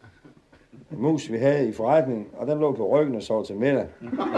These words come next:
Og den lå altså ikke komme væk, og så, øh, var der altså ingen chance, så min far, han knaldede den her store kornskov ned i maven på den,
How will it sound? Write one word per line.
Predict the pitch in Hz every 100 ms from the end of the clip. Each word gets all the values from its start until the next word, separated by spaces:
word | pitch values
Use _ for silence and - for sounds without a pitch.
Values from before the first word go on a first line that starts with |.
| 381 - - - 392 320 403 403 392 370 403 - 349 - - 381 - 123 120 120 131
Og | 156
den | 208
lå | 214
altså | 185 151
ikke | 196 196
komme | 120 135
væk, | 196 190 -
og | 135
så, | 208 170
øh, | 135 - 381 320 - - - - 123
var | 139
der | 135
altså | 127 156
ingen | 170
chance, | - 147 160 131
så | - 151 135 110 110 92 - _ _ _ _ -
min | 123
far, | - 143 139
han | 143
knaldede | - 135 127 117 92 - _ _ _ _ _
den | 107
her | 107 120 - - - -
store | - - 131
kornskov | - 147 139 - 110 107
ned | 139
i | 117
maven | 120 139 117 95
på | 160 151
den, | -